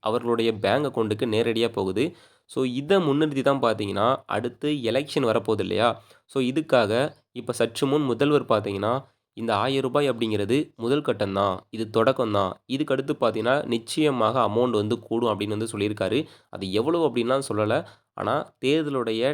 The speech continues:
டிமாண்டை பொறுத்து இரண்டாயிரம் ரூபாய் இல்லைன்னா அதுக்கும் இரண்டாயிரத்தி ஐந்நூறு ரூபாய் அப்படின்னு அதுக்கு மேலாக பார்த்தீங்கன்னா அமௌண்ட் போகும்.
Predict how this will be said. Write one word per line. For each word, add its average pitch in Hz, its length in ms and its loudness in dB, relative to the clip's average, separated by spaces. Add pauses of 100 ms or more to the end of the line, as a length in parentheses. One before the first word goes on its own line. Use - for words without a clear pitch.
(100)
டிமாண்டை 127 400 2
பொறுத்து 107 380 -2 (180)
இரண்டாயிரம் 117 520 -2
ரூபாய் 113 280 2
இல்லைன்னா 110 300 0
அதுக்கும் 110 360 0
இரண்டாயிரத்தி 117 420 2
ஐந்நூறு 107 220 0
ரூபாய் 117 220 2
அப்படின்னு 104 340 -2
அதுக்கு 101 320 -4
மேலாக 127 460 0
பார்த்தீங்கன்னா 104 400 -4
அமௌண்ட் 107 240 -2
போகும். 101 320 0